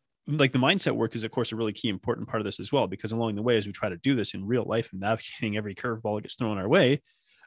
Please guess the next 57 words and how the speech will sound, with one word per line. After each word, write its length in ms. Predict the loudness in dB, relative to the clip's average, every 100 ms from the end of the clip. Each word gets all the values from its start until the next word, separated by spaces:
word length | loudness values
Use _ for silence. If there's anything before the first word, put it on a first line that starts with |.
| 0
um, 320 | 2 2 -2 _ _ _
we 200 | 0 4
have 200 | 4 4
to 80 | 2
sort 180 | 0 0
of 20 |
navigate 380 | 0 -2 0 0
our, 280 | 2 0 0
our 100 | 0
emotional 400 | 0 0 -2 -2
environment 360 | -4 -2 -4 -6
as 100 | -4
well. 240 | -4 -4 _ -20 -12 -2
And 100 | -2
that's 180 | 0
where, 140 | -2 -2
again, 160 | 0 -2
the 80 | -2
coaching 380 | 0 0 0 -2
really 140 | -2
helps 280 | -4 -6 -8
us 60 | -10
to 100 | -8
understand 340 | -8 -6 -6
our 60 | -4
behavior. 440 | 4 4 4 -10 _ -20 -18 -18 -2
But 120 | -2 2
the 140 | 4
idea 340 | 4 4 2 4
here 220 | 2 2
is 240 | 0 -2 -6 _ _ _ _ _ _ _ -8 2
ultimately 340 | 2 4 4
we 80 | 4
want 200 | 4 0
to 40 |
get 160 | -2 -4
this 140 | -4
process 400 | 0 0 2 -2
to 60 | 0
get 120 | -2 0
easier 400 | 0 2 0 -2
as 120 | -4
time 320 | -4 -2 0 0
goes 160 | 0
on. 240 | 0 0 -6 _ _ _ -4
So 340 | 4 4 4 -2 -20 -8 -2
we 60 |
start, 380 | 0 4 4 4 0
when 160 | 0
we 60 | 2
wanna 180 | 0 0
create 220 | 0 2
a 40 |
new 160 | 0 -2
habit, 460 | -4 -4 -2 -6
for 140 | -4 -6
example, 520 | -6 -10 -4 -2 -2